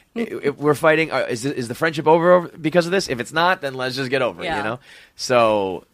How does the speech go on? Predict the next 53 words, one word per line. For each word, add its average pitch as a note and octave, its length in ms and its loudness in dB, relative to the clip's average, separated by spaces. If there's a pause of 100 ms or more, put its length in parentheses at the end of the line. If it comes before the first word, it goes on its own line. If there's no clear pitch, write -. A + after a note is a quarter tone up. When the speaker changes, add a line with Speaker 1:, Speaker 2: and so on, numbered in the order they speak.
Speaker 1:
I - 80 -4
think A#2+ 160 -4
that's G#2+ 260 0
a G2+ 200 -8
guy G2 320 -6
mentality G#2+ 580 -4
where G2 140 -8
girls, G2 580 -10 (240)
but G#3 160 0 (160)
we're G3+ 160 2
stupid D#3 320 -4
for A#2 80 -6
that G#2 140 0
'cause A2 100 -6
it G#2 60 -6
just G#2 240 -14
sits - 240 -16
inside G#2+ 420 -10
and B1 100 -16
then C#2 120 -14
it - 80 -18
boils - 280 -14
up - 220 -12
and G#2 80 -20
then B1+ 80 -16
we, B1 140 -14
Speaker 2:
Or C4+ 80 2
Speaker 1:
like, E4 80 0
Speaker 2:
does F#4 120 0
it C#4 80 -2
really D#4+ 200 -4
not C4 200 -2
bother G#3 220 -2
Speaker 1:
explode. D#3+ 220 -10
Speaker 2:
you? - 20 -20 (240)
Speaker 1:
No, G3+ 460 6
well, G#3 220 8
it F#3+ 40 2
depends F3 180 2
on C#3 80 4
what A#2 120 2
it F#2 80 -8
is. - 160 -8
Speaker 2:
Yeah. D#3+ 160 2
Speaker 1:
Li-, F#3+ 80 6
little F#3+ 240 2
things C#3+ 280 -4
like B2 140 0
I, A#2+ 200 0 (580)
I F3 140 6
have F3+ 140 6
learned, C3+ 600 2
like, G#2+ 400 0